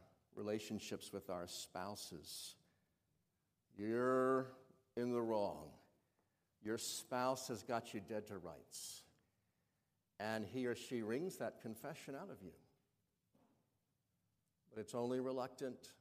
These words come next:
only under duress, and neither of you have the sense that there's real reconciliation.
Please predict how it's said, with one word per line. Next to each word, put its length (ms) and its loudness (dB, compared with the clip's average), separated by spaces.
only 200 -4
under 180 0
duress, 960 -4
and 120 -20
neither 280 -2
of 100 -4
you 320 -4
have 100 -8
the 80 -6
sense 480 -2
that 160 -6
there's 220 -10
real 220 -4
reconciliation. 840 -10